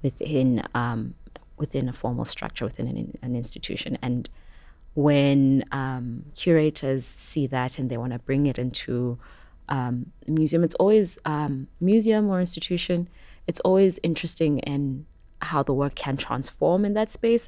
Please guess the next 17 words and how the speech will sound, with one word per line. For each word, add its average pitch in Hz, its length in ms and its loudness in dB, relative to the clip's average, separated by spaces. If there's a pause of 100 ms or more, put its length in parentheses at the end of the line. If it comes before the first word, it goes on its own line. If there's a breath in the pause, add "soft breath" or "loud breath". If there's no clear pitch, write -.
Am 147 180 4
I 135 120 0
given 143 340 0
the 131 100 -4
freedom 135 600 -2 (760 soft breath)
and 147 160 4
the 147 80 2
trust? - 560 0
'Cause 143 180 -2
it's, - 300 -2
that's - 400 -4
what 165 120 0
it's 156 140 -4
about. 151 380 0
It's - 220 -2
trust - 320 -6
between 139 520 0